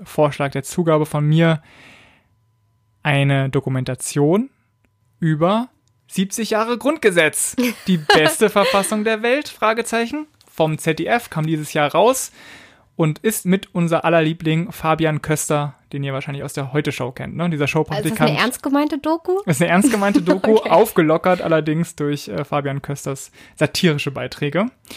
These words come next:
Speaker 1: Und, äh, ja, ich hab mal reingeschaut und es ist so ganz kurzweilig. Also gibt dann halt Auszüge, ne, irgendwie Weimarer Republik und so, historische Bilder, aber eben auch Fabian Köster, wie er aus der Torte springt.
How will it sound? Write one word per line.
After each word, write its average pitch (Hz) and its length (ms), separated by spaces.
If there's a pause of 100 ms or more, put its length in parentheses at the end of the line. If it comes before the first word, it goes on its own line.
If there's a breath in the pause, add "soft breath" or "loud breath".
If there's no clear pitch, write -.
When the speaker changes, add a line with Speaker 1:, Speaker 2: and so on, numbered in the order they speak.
(400 loud breath)
Speaker 1:
Und, 147 180
äh, 151 140
ja, 185 160
ich 139 80
hab 156 80
mal 147 100
reingeschaut 175 580
und 160 140
es 151 80
ist 175 140
so 160 320
ganz 165 240
kurzweilig. - 640
Also 139 220
gibt 156 200
dann 143 160
halt 139 260
Auszüge, 170 500
ne, 151 160
irgendwie 143 240
Weimarer 143 680
Republik 185 480
und 180 100
so, 165 340
historische 165 500
Bilder, 151 280
aber 139 240
eben 143 160
auch 139 160
Fabian 135 380
Köster, 135 340
wie 135 80
er - 80
aus 139 80
der 151 140
Torte 139 260
springt. - 400